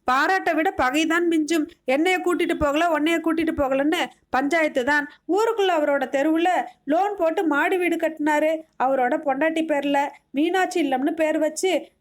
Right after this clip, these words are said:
தடபுடலா கிரகப்பிரவேசம் வச்சு, ஊருக்கெல்லாம் சோறு போட்டாரு. அப்பயும் இதே மாதிரி தான், நல்லா சாப்பிட்டுட்டு பெருமை பீத்துறான் ரயில்வேக்காரன்னு சாட பேசுனாங்க. யாராவது கடன் கேட்டா, "கடன் அன்பை முறிக்கும்னு" சொல்லுவாரு. அதனால கஞ்சன்ற பெருமை அவருக்கு உண்டு.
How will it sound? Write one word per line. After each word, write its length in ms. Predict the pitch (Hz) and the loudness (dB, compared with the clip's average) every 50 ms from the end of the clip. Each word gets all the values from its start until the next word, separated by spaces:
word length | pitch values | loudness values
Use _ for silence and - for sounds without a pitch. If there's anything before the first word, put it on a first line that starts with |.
| _ 247 | _ -2
தடபுடலா 480 | 262 302 359 370 370 339 320 311 320 339 | 0 0 0 0 0 0 0 0 0 0
கிரகப்பிரவேசம் 600 | 330 330 294 311 330 320 339 330 311 311 311 294 | 0 0 0 0 0 0 0 -2 -2 0 0 0
வச்சு, 520 | 285 294 294 - 359 349 302 - - - _ _ - | 0 -2 -2 -2 -2 -2 -2 -2 -4 -10 _ _ -2
ஊருக்கெல்லாம் 460 | 285 339 381 381 349 330 294 269 262 311 | -2 0 0 0 -2 -2 0 0 0 -2
சோறு 300 | 330 330 330 320 330 320 | 0 0 0 0 0 0
போட்டாரு. 500 | 320 320 311 311 311 302 302 302 302 302 311 311 - _ _ _ 254 | 0 -2 -2 0 0 0 2 2 0 0 -2 -4 -10 _ _ _ -2
அப்பயும் 420 | 262 254 - - 370 392 415 392 | -2 -2 0 0 0 2 2 2
இதே 260 | 339 294 262 311 349 | 0 0 2 0 0
மாதிரி 320 | 370 359 349 320 311 311 302 | 2 0 0 2 0 0 0
தான், 260 | 277 320 320 320 311 - _ _ | 0 0 0 0 -2 -8 _ _
நல்லா 400 | - 240 254 277 285 277 294 339 | -4 -2 -2 0 0 0 0 0
சாப்பிட்டுட்டு 520 | 339 370 339 330 320 330 349 330 330 381 359 262 214 - - _ _ | 0 0 0 0 0 -2 -2 0 0 0 0 0 -2 -6 -14 _ _
பெருமை 320 | - 294 311 349 403 427 440 | -2 0 0 2 0 0 0
பீத்துறான் 420 | - 381 359 330 339 311 302 294 | 0 -2 -2 0 0 0 2 2
ரயில்வேக்காரன்னு 800 | 277 269 285 311 339 330 320 320 285 269 262 262 269 302 320 339 294 247 - - _ - - | 2 2 2 2 0 0 0 0 0 0 0 0 0 0 2 0 0 -2 -4 -10 _ -6 -2
சாட 240 | 311 294 320 349 392 | 0 0 2 0 0
பேசுனாங்க. 680 | 320 349 330 320 320 311 302 302 294 294 294 294 294 302 302 - _ _ | 0 0 -2 0 0 0 0 0 2 2 2 0 0 -2 -6 -12 _ _
யாராவது 500 | - 285 302 302 294 285 311 311 381 392 | -2 0 0 2 2 0 0 0 -2 -2
கடன் 300 | - 285 277 320 330 339 | -2 -2 0 0 0 0
கேட்டா, 540 | 330 330 302 311 - 311 285 269 302 320 320 - _ | 0 0 -2 0 0 0 2 2 0 -2 -6 -12 _
"கடன் 320 | _ - 294 330 392 440 427 | _ -2 0 0 0 0 0
அன்பை 340 | 403 311 302 311 381 381 359 | 2 2 2 2 2 2 2
முறிக்கும்னு" 480 | 302 294 277 262 - 269 254 269 330 339 | 0 0 -2 -2 -4 -4 -2 -2 -2 -2
சொல்லுவாரு. 560 | 349 330 311 311 302 294 294 285 294 285 294 294 - _ _ | 0 0 2 2 2 2 2 2 0 0 -2 -4 -8 _ _
அதனால 640 | - 269 285 285 311 320 330 339 330 269 277 320 320 320 - _ - 285 | -2 0 0 2 2 2 2 2 2 2 0 -2 -4 -8 -14 _ -2 -2
கஞ்சன்ற 480 | 302 320 339 349 427 415 392 415 381 | 0 0 0 0 0 0 0 0 0
பெருமை 340 | - 294 262 262 311 320 330 | 0 -2 0 0 0 2 2
அவருக்கு 280 | 320 302 302 311 - 302 | 2 2 0 0 0 0
உண்டு. 420 | 294 294 294 277 302 294 311 302 | 0 0 0 0 0 0 0 -2